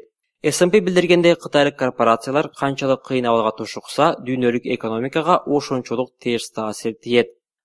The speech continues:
Корпоративдик каржы тобокел тоонун эң алдыңкы санында Кытай, андан соң Латын Америкасы, Европа, Түндүк Америка жана Азия.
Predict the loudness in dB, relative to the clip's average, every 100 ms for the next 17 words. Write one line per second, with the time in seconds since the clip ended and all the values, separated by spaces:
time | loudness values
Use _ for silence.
0 | -2 0 4 2 2 -2 -2 0 -2 0
1 | 0 0 0 0 -2 -2 0 0 -2 0
2 | 0 2 0 -2 -6 -4 2 2 2 -2
3 | -4 -4 2 2 0 -8 -8 -4 -4 -2
4 | 0 2 2 2 0 -2 -2 -2 -2 -2
5 | -2 -4 -2 -2 2 2 2 2 0 0
6 | -4 -2 -2 -2 -2 -2 -2 0 -2 -2
7 | 0 -2 -2 -6 -10